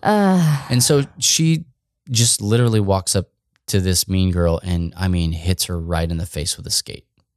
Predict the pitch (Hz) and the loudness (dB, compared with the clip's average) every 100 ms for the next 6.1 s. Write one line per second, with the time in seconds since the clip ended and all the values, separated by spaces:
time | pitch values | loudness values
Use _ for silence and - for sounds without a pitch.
0 | _ _ _ _ _ - 90 90 104 95 | _ _ _ _ _ -6 -4 -2 -4 -2
1 | 90 82 78 - - _ _ _ _ _ | -2 -2 -2 -4 -6 _ _ _ _ _
2 | _ _ _ _ _ 117 - 113 113 190 | _ _ _ _ _ -6 -4 -2 0 -2
3 | - _ _ - _ _ _ - 117 - | -2 _ _ -20 _ _ _ -6 -2 2
4 | 135 147 160 135 - 87 90 107 _ _ | 2 2 2 0 0 -2 -2 -4 _ _
5 | _ - 87 - 113 117 117 104 85 82 | _ -6 -4 0 0 2 0 2 0 -2